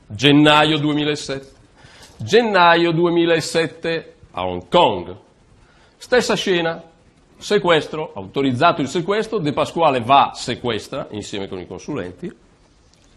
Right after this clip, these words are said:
Siccome la legislazione di Hong Kong e la legislazione americana è molto simile, essendo anglosassone,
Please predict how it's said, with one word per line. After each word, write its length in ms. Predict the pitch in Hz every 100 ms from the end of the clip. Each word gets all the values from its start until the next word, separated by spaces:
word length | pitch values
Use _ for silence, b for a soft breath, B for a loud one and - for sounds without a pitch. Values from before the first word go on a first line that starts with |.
| _ _
Siccome 340 | - 147 185
la 100 | 180
legislazione 640 | 165 156 165 160 156 185 165
di 80 |
Hong 180 | 143 120
Kong 260 | 147 143 117
e 40 |
la 80 | 113
legislazione 440 | 110 113 110 151
americana 380 | 135 110 95 123
è 40 | 107
molto 200 | 104 104
simile, 300 | - 131 92
essendo 260 | - 104
anglosassone, 640 | 101 104 127 95 - 123